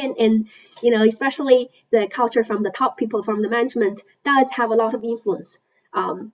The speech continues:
on, on everybody in, in, within that company. So that's one of the examples. And the other examples is just this morning we had a company reported, and, um, they showed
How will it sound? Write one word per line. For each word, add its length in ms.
on, 340
on 200
everybody 640
in, 180
in, 180
within 340
that 280
company. 520
So 420
that's 180
one 180
of 80
the 60
examples. 560
And 120
the 140
other 120
examples 560
is 120
just 220
this 180
morning 340
we 100
had 260
a 60
company 340
reported, 520
and, 460
um, 280
they 220
showed 460